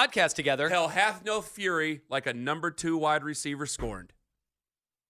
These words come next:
Speaker 2: And if he's willing to come here, hey, I'm willing to make some concessions. Hey, maybe we, uh, move some things on the back end. He's twenty-five years old. He'd be here for the next five years.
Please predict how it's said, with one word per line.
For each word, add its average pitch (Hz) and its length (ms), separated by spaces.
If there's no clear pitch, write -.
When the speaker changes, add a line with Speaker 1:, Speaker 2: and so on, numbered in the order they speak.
Speaker 2:
And 113 80
if 107 60
he's 170 220
willing 208 200
to 202 60
come 220 260
here, 240 240
hey, 240 200
I'm 175 220
willing 294 220
to 233 60
make 196 200
some 160 180
concessions. 143 760
Hey, 131 100
maybe 156 300
we, 254 260
uh, 262 180
move 254 240
some 240 140
things 254 220
on 247 60
the 254 60
back 262 220
end. 262 120
He's 170 200
twenty-five 208 480
years 156 140
old. 196 160
He'd 156 160
be 156 80
here 190 180
for - 80
the 127 80
next 135 220
five 127 260
years. 156 380